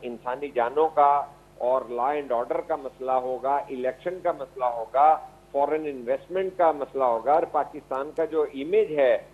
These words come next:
जिसमें हम ये करना चाहते हैं कि भाई, अ, दस बिलियन डॉलर की जो है, कोई रिफाइनरी लाना चाहते हैं और मिडल ईस्ट के पैसे लाना चाहते हैं, तो इसके अंदर बड़ा ज़रूरी होगा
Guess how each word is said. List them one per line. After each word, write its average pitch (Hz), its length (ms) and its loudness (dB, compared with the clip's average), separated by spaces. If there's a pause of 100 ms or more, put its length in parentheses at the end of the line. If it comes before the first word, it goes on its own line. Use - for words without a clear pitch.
(200)
जिसमें 139 420 0
हम 143 280 -2
ये 151 80 4
करना 143 380 0
चाहते 151 340 4
हैं 139 240 -2
कि 135 140 0
भाई, 135 360 0 (300)
अ, 127 280 0
दस 147 400 2
बिलियन 147 440 2
डॉलर 143 360 6
की 151 180 -10
जो 139 140 -4
है, 127 360 0 (240)
कोई 135 200 0
रिफाइनरी 139 640 -4
लाना 131 320 -2
चाहते 127 380 -2
हैं 120 400 -6 (320)
और 117 200 6
मिडल 139 460 2
ईस्ट 147 200 -8
के 151 80 4
पैसे 131 360 0
लाना 123 300 0
चाहते 117 360 -2
हैं, 151 160 -4
तो 170 220 -4
इसके 160 240 -4
अंदर 160 260 4
बड़ा 139 280 6
ज़रूरी 143 420 2
होगा 147 400 8